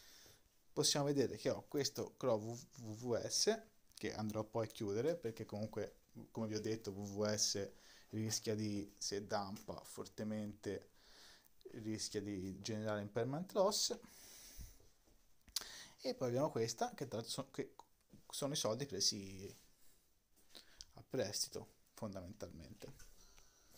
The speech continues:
E abbiamo total liquidity, centonovantanove dollari.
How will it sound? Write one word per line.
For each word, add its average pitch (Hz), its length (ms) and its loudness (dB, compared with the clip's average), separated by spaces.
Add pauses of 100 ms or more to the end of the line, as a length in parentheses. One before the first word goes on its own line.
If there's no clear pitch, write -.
(440)
E 131 160 0 (100)
abbiamo 107 520 2 (2500)
total - 240 2
liquidity, 120 760 -2 (3250)
centonovantanove 117 760 0
dollari. 101 440 2